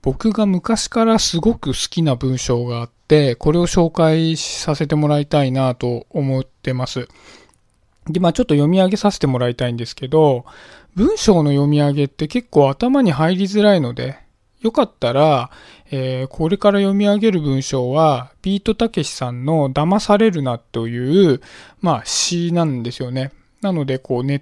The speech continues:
トで、ビートたけし騙されるなで検索するとすぐ出てくるので、ちょっとね、後で検索して読み返してもらえると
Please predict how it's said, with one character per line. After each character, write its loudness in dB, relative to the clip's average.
ト -2
で、 -4
ビ -4
ー -20
ト -2
た 2
け -2
し -6
騙 -2
さ 0
れ 0
る -6
な -2
で -4
検 -4
索 -4
す -14
る -20
と -2
す -4
ぐ 0
出 2
て 2
く -6
る -4
の -10
で、 0
ち -4
ょ -4
っ -6
と 0
ね、 0
後 0
で -2
検 -2
索 -6
し -10
て 4
読 2
み 0
返 0
し -10
て 0
も -2
ら -2
え -2
る -6
と 4